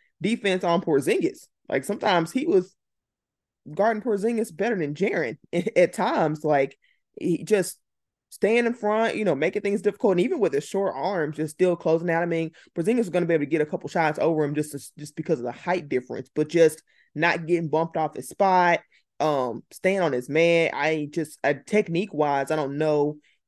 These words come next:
if you could get more perfect than, I mean, he made it difficult for Porzingis to get comfortable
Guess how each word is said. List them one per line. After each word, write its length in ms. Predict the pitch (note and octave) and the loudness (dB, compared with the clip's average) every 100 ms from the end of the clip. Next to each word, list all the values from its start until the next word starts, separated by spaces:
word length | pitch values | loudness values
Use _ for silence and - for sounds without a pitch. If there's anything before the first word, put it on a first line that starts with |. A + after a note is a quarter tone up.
| - | -2
if 360 | E3+ D#3 D3 C3+ | 2 4 2 0
you 80 | D3+ | -8
could 220 | C#3 A#2 | -10 -6
get 240 | F3 E3+ - _ _ _ _ | -4 -4 -6 _ _ _ _
more 440 | C#3 D#3 E3 C#3 C3+ | -6 -2 2 2 0
perfect 600 | - F#3+ A#3+ B2 - C3+ | -2 -4 -2 -4 -4 -4
than, 520 | D#3 D3+ D3 C#3+ - _ _ - | -2 0 0 -4 -10 _ _ -8
I 40 | |
mean, 120 | C3+ | -6
he 60 | A#3+ | -2
made 200 | B3 C#4 | 0 2
it 80 | G3 | 2
difficult 460 | C#4+ C4 E3 - _ - | 2 0 -2 -4 _ -4
for 100 | D#3 | -4
Porzingis 560 | D#3+ D3 D3 B2+ C3+ - | -2 -2 -2 -4 -4 2
to 300 | D#3+ C#3+ - _ _ _ - | 2 2 -2 _ _ _ -4
get 180 | F#3 - | -2 -2
comfortable 560 | E3+ A3 G3+ B2 D#2+ | -2 -2 -2 -6 -6